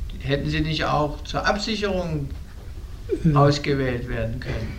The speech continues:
Speaker 2: Ja, der hat, äh, erst die, die,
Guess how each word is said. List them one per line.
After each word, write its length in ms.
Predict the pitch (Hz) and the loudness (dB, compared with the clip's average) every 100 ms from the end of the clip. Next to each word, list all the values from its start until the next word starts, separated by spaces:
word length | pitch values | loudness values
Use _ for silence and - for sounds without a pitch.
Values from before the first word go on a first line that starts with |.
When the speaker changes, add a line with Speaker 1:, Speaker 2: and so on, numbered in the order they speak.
| - - - - | -8 -10 -4 2
Speaker 2:
Ja, 340 | 151 143 139 | 4 4 4
der 380 | 131 151 147 123 | 4 4 4 6
hat, 200 | 156 147 - - - - | 4 2 -2 -8 -8 0
äh, 380 | 233 165 151 170 403 - - | 6 6 6 4 2 0 6
erst 380 | 165 160 160 - | 8 8 6 6
die, 340 | 165 156 147 - | 8 8 4 2
die, 480 | 170 156 151 151 | 2 4 2 -2